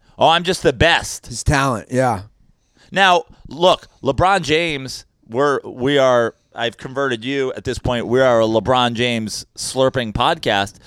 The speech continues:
Speaker 1: but that is why LeBron James is the greatest of all time, 'cause he's the greatest physical athlete we've ever seen, and he has, you know, a,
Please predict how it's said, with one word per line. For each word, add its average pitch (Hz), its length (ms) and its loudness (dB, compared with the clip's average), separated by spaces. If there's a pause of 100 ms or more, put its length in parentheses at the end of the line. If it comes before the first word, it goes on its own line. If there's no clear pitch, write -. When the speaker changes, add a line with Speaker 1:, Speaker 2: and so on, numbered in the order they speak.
(240)
Speaker 1:
but 143 260 0 (180)
that 185 200 4
is 143 120 0
why 156 180 4
LeBron 139 360 2
James 127 280 -2
is 113 100 -12
the 113 80 -4
greatest 120 280 0
of 107 80 -4
all 101 140 2
time, 117 260 -2
'cause 110 220 -10
he's 104 140 -8
the 104 60 -14
greatest 123 380 -6
physical 113 560 -2 (300)
athlete 113 500 -2
we've 110 180 -6
ever 101 160 -4
seen, 98 340 -10 (280)
and 143 340 -4
he 127 200 -4
has, 107 480 0 (420)
you 131 120 -4
know, 101 380 -2
a, 110 120 -2